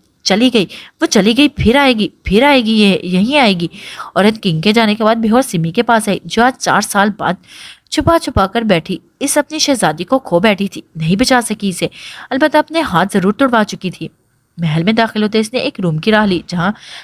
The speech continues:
पहले ही डॉक्टर्स मौजूद थे। अंदर आकर इसने हुरुलैन को बड़े से किंग साइज बेड पर सुर्ख मखमल के बिस्तर पर लेटाया, तो इसकी इजाज़त मिलते ही लेडी डॉक्टर इसकी तरफ बढ़ी।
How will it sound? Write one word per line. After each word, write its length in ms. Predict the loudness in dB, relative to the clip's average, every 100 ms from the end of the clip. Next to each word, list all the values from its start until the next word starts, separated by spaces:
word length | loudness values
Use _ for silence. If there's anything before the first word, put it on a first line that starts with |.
| _
पहले 180 | 0 2
ही 60 | 2
डॉक्टर्स 420 | 2 0 -4 -2
मौजूद 280 | 0 2 2
थे। 60 | -2
अंदर 360 | -6 -4 0 0
आकर 200 | 0 -2
इसने 220 | -2 0
हुरुलैन 380 | 2 4 2 0
को 120 | 0
बड़े 240 | 2 0
से 140 | 0 -4
किंग 300 | -4 -4 -8 -16 -20 -20 -2
साइज 240 | -2 0
बेड 240 | -2 -4
पर 180 | -2 -4 -4
सुर्ख 280 | -4 -4 -2
मखमल 300 | -4 -4 -4
के 100 | 0
बिस्तर 280 | 0 0 -4
पर 120 | 0
लेटाया, 300 | 0 2 0
तो 100 | -2
इसकी 280 | -6 -6 -2
इजाज़त 420 | 0 -2 -2 -6
मिलते 220 | -8 -4 -2
ही 240 | -2 -4 -4
लेडी 200 | -4 0
डॉक्टर 260 | 0 2
इसकी 220 | -2 -2
तरफ 200 | -2 0
बढ़ी। 220 | 0 0